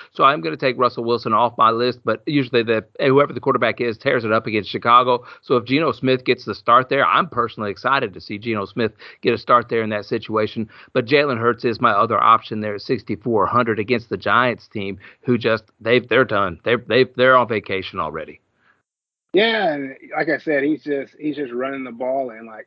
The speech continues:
Speaker 2: two quarterback sneaks after Sanders did all the work. So he get that rushing upside. He, he's starting to throw the ball much better. You know, earlier in the year, I didn't really like his accuracy, you know, coming into this season, uh, why I kinda passed up on him on some redraft stuff.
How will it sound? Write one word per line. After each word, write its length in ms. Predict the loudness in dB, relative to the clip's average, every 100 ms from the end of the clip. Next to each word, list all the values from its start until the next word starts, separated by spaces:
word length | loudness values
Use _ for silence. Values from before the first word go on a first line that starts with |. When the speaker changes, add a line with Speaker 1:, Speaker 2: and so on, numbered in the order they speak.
| _
Speaker 2:
two 240 | 0 0
quarterback 540 | 0 -6 -4 -6 -8 -8
sneaks 340 | -10 -10 -8
after 320 | -8 -8 -10
Sanders 360 | -12 -10 -10 -8
did 120 | -4
all 180 | 0 0
the 80 | 0
work. 320 | -2 -2 -4 _
So 340 | -6 -4 -8 _ _ _
he 60 | 2
get 120 | 2
that 140 | 0 -2
rushing 320 | -2 -2 -6
upside. 640 | -8 -6 -4 -2 -2 -2
He, 160 | -6 -10
he's 180 | -14 -10
starting 280 | -10 -10 -12
to 60 |
throw 180 | -8 -6
the 60 | -6
ball 260 | -6 -6 -4
much 260 | -6 -8
better. 360 | -6 -4 -4 -10
You 120 | -14
know, 220 | -16 -10 -6
earlier 240 | -4 -4
in 100 | -8
the 60 | -2
year, 280 | 0 0 -6 _ _ _ -2
I 60 |
didn't 160 | -2 -2
really 140 | -4
like 240 | 0 0 0
his 140 | -6 -6
accuracy, 720 | -6 -4 -6 -8 -12 -14 -12
you 100 | -8
know, 120 | -8 -2
coming 360 | 0 0 0
into 200 | -4 -4
this 220 | -8 -6
season, 420 | -2 -2 -2 -6 -12 _ _ _ -6
uh, 140 | -2
why 280 | 2 2 2
I 60 | -2
kinda 240 | -8 -10
passed 280 | -8 -8 -6
up 140 | -10 -10
on 160 | -14
him 120 | -14 -16
on 80 |
some 140 | -14 -8
redraft 440 | -6 -4 -2 -4
stuff. 280 | -6 -8 -8